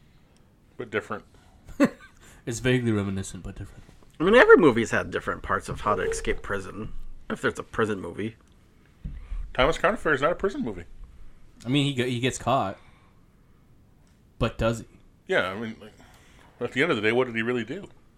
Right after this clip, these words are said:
Speaker 2: Right, right.
Speaker 3: So I have here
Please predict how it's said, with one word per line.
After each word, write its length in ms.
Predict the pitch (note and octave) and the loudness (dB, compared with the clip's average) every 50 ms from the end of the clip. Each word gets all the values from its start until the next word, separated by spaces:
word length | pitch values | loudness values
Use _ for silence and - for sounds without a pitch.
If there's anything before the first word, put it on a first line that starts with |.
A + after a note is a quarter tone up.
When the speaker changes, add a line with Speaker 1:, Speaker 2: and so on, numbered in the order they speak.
| - - - - - - - - - - - - - - - - - - - - - - - | -20 -20 -20 -20 -20 -20 -20 -20 -20 -20 -20 -20 -18 -18 -18 -18 -18 -20 -20 -20 -20 -6 0
Speaker 2:
Right, 580 | B2+ B2 A#2+ A#2 A#2 C3+ D3 D3 C#3+ B2+ G2+ - | 4 6 8 8 8 6 4 2 0 -2 -4 -6
right. 360 | - G2+ G2+ A#2+ C3 A#2 - - - - - - - - - - - - - - - - - - - - - - - - - - - - - - - - - - - - - - - - - - - - _ | -8 -8 -6 -6 -6 -8 -10 -12 -18 -20 -20 -20 -20 -20 -20 -20 -20 -20 -20 -20 -20 -20 -20 -20 -20 -20 -20 -20 -20 -20 -20 -20 -20 -20 -20 -20 -20 -20 -20 -20 -20 -20 -20 -20 -16 -14 -14 -14 -14 -20 _
Speaker 3:
So 200 | - - - C#3+ | -6 4 8 12
I 140 | D3 D#3 E3 | 12 12 12
have 260 | E3 D#3+ C#3+ C#3 C3 - | 12 10 6 6 4 4
here 340 | C3+ A#2+ A2 G#2+ G#2+ A2 | 4 6 6 6 4 2